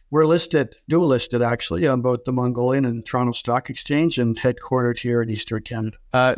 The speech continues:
Speaker 2: Peter, good to see you. Um, Benoit, since, uh, saw you last in, in September. You're in that wonderful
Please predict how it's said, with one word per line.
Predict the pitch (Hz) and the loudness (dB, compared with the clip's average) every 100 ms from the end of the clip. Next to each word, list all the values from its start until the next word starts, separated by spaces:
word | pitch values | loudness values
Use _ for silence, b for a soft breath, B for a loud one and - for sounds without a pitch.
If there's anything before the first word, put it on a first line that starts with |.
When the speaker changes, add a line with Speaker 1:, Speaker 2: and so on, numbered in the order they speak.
| - | 0
Speaker 2:
Peter, | 151 123 | -2 0
good | |
to | 135 | -2
see | - 185 | 0 0
you. | - - | -2 -4
Um, | 117 110 | 0 0
Benoit, | 127 139 - | 0 -2 -4
since, | - 117 - 139 | -6 -4 -4 -2
uh, | 127 113 | 0 0
saw | 120 151 | 0 0
you | 139 | 2
last | 127 - 117 - - | 0 -2 -8 -8 -4
in, | 120 | 0
in | 107 | 0
September. | - 117 - - 117 107 73 | 0 -4 -4 -2 0 0 -2
You're | - 131 | -2 0
in | 120 | 2
that | 120 | 0
wonderful | 131 127 123 127 117 107 | 0 -2 0 0 2 0